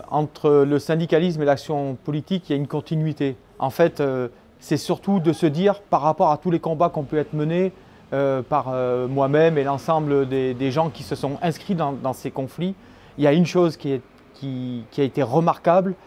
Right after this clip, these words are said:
c'est que d'un point de vue politique, il y a eu un abandon des valeurs, euh, ouvrières,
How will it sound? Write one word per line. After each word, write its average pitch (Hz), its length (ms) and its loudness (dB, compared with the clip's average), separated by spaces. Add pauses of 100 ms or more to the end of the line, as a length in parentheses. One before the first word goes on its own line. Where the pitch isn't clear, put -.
(180)
c'est - 180 -2
que 143 200 2
d'un 139 240 0
point 160 180 2
de 151 60 -2
vue 165 100 0
politique, 156 500 -2
il 151 60 2
y - 20 2
a 170 40 2
eu 165 100 2
un 139 100 2
abandon 143 480 2
des 147 120 -2
valeurs, 131 420 0
euh, 123 320 0
ouvrières, 131 480 -2